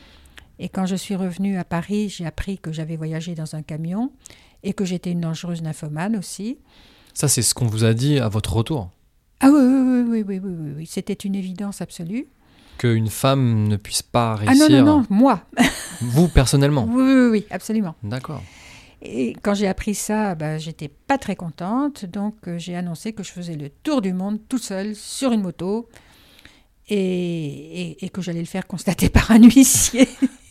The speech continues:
Speaker 2: Pour leur montrer que vous étiez capable.
Speaker 1: Non. <laughs>
Speaker 2: C'était un peu, euh,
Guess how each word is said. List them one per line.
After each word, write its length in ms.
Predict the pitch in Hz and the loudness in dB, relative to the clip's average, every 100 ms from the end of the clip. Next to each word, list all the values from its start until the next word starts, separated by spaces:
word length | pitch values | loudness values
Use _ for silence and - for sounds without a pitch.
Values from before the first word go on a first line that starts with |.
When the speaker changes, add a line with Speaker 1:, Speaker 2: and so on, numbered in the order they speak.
| _ - 277 - | _ -4 -4 -2
Speaker 2:
Pour 140 | 285 120 | 2 4
leur 140 | 117 | 4
montrer 360 | 120 127 - 180 | 4 2 2 2
que 60 | |
vous 220 | 127 117 110 | 0 0 0
étiez 300 | 104 139 135 | 0 2 2
capable. 600 | 131 120 120 139 120 101 | 0 2 6 6 4 0
Speaker 1:
Non. 260 | 92 233 220 - 247 | -2 -2 -4 -4 -4
<laughs> 360 | - 277 - | -4 -8 -6
Speaker 2:
C'était 220 | 302 131 | -4 2
un 140 | 160 143 | 4 4
peu, 300 | 175 180 | 6 6
euh, 80 | 139 | 6